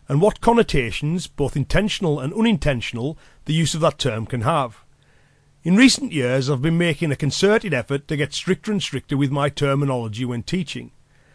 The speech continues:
I feel this is important because loose terminology can lead to confusion and misunderstandings.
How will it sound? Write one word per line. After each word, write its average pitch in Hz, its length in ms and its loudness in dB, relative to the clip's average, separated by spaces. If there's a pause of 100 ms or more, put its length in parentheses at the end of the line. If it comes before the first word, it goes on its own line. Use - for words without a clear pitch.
(280)
I 117 80 -4
feel 160 240 2
this - 180 0
is 135 80 -2
important 139 680 0
because 139 280 0
loose 180 340 2
terminology 135 840 0 (300)
can 160 180 0
lead 175 180 2
to - 80 -8
confusion 151 760 0
and 143 160 0
misunderstandings. 127 1080 -4